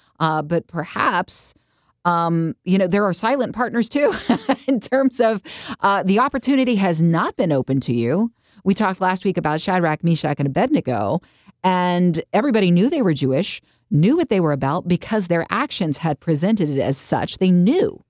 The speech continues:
who these men were. And it, it wasn't necessarily, I,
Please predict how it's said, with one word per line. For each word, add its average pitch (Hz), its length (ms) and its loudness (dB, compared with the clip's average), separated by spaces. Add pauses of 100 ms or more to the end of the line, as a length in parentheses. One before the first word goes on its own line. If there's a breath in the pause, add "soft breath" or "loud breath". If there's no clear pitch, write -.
(400)
who 220 180 2
these 165 200 2
men 139 220 0
were. 117 200 -6 (880)
And 180 540 0 (120)
it, 180 260 0
it 170 180 0
wasn't 208 340 0
necessarily, 185 520 0
I, 139 140 0